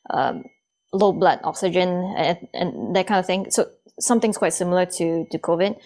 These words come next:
The, the older patients suffered a lot and passed away quicker. The, the two, so, uh, the two to be discharged the fastest were the youngest in their thirties from the hospital. Um, but, uh,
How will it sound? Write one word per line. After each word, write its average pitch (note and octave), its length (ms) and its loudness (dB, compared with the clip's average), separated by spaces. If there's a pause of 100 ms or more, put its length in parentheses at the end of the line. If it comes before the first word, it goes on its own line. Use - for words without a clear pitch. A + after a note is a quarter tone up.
(680)
The, F#3+ 340 6
the - 120 2
older A3 240 6
patients G3 600 0
suffered F3+ 320 0
a D#3+ 60 0
lot E3 300 2
and E3 140 -6
passed F3+ 280 -2
away E3 180 0
quicker. - 480 -4 (240)
The, G3 160 4
the F3+ 120 -4
two, A3+ 260 0
so, F3+ 340 0
uh, C#3 140 0 (280)
the F#3 180 0
two G#3+ 480 4 (200)
to F#3+ 100 4
be E3 140 4
discharged F3 540 0
the E3+ 60 -10
fastest F3 420 -2
were F3 80 2
the E3+ 80 2
youngest E3+ 480 -2
in F3 140 -4
their E3+ 100 2
thirties E3 520 0 (360)
from F#3 160 -4
the E3 80 -2
hospital. F3 500 -2 (520)
Um, F#3 340 0 (1120)
but, - 380 -2 (240)
uh, F3+ 240 4